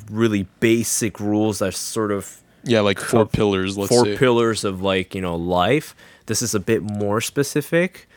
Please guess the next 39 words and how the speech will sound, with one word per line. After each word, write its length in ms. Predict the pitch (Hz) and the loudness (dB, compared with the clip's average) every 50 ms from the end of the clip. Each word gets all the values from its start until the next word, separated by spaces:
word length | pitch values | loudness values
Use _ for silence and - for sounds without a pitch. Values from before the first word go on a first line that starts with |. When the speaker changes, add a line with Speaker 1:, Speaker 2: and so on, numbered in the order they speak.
| _ - - | _ -10 -6
Speaker 1:
I 80 | 110 | -4
kind 220 | 131 - 185 190 190 | -2 0 0 2 2
of 80 | 160 | 0
use, 300 | 127 120 131 127 113 - | 2 2 2 2 2 0
you 80 | 123 117 | -2 0
know, 100 | 110 95 | 0 -2
both 540 | 95 - 110 107 101 98 92 - - - - | 0 2 2 4 4 2 0 -4 -10 -16 -12
in, 360 | - 92 90 82 78 78 80 | -10 -8 -6 -6 -6 -8 -8
uh, 400 | 85 82 80 78 78 78 76 87 - - | -8 -8 -8 -8 -8 -10 -10 -12 -6 -2
Speaker 2:
Yeah. 280 | 107 107 101 95 92 - - _ _ _ _ _ _ _ _ - - - | 2 2 2 2 0 -2 -10 _ _ _ _ _ _ _ _ -18 -8 -4
Makes 200 | 120 120 110 - | -2 0 2 2
sense. 360 | - 117 107 101 101 - - - - - - - - - | 2 2 2 2 0 -2 -4 -6 -10 -18 -18 -14 -4 0
Yeah, 160 | 127 123 113 | 2 4 4
I, 120 | - 120 123 123 | 4 4 4 2
I 120 | - 104 120 | 2 2 2
remember, 500 | 117 123 123 139 143 135 135 131 123 113 110 - _ _ - | 2 2 2 2 2 4 4 4 4 4 0 -6 _ _ -4
uh, 240 | - 104 104 104 101 | 0 2 2 2 2
some 240 | - - - 117 117 | 2 2 0 2 2
of 60 | 113 | 0
the 40 | 104 | 0
things 280 | - 117 113 110 101 | 2 0 0 0 0
we 80 | 104 101 | -2 0
talked 260 | - 104 104 101 - 117 | 2 2 2 2 2 0
about 200 | 104 101 101 98 | 0 2 2 2
in 120 | 95 98 | 2 2
the, 420 | 95 98 95 95 92 92 92 95 92 - - - - - - - _ | 2 2 2 2 2 0 -2 -6 -10 -14 -20 -20 -16 -12 -12 -10 _
in 140 | - 107 107 | -4 0 2
that 160 | 110 104 95 | 2 4 4
episode 520 | 90 104 - 107 98 98 101 98 95 92 95 - | 2 0 0 0 0 2 2 2 2 0 -4 -6
Speaker 1:
Yeah. 180 | 98 92 82 67 - _ _ _ - | -8 -6 -6 -8 -10 _ _ _ 0
Speaker 2:
that 100 | 104 104 | 2 2
I 80 | 101 101 | 2 0
kinda 300 | - - 113 110 107 104 | -2 -2 -2 -2 -2 -2
use 400 | 101 104 107 107 107 107 98 101 | 0 2 2 4 4 4 2 0
and 80 | 101 | -2
I 60 | 98 | -4
kind 260 | - - - 110 107 104 | -4 -4 -4 -2 -2 0
of, 320 | 101 101 98 - - - - - | -2 -2 -4 -8 -10 -10 -8 -4
um, 400 | 101 101 98 101 98 98 98 | -4 -2 -2 -2 -4 -4 -6